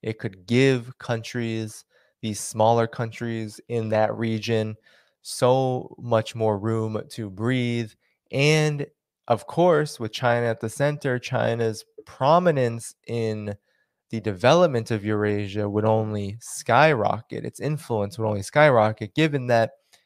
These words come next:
it is the most successful, it is the most highly developed, it is the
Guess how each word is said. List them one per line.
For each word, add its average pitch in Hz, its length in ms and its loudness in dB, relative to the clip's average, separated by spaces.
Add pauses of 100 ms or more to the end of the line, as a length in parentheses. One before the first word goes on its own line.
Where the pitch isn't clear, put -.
(200)
it 117 160 -2
is 123 160 2
the 113 100 -2
most 107 220 0
successful, - 880 -4 (320)
it 110 140 -4
is 110 200 -6
the 117 100 -8
most 104 360 -6
highly 101 320 -2
developed, 107 680 4 (380)
it 110 180 -6
is 107 400 -6 (340)
the 107 800 -6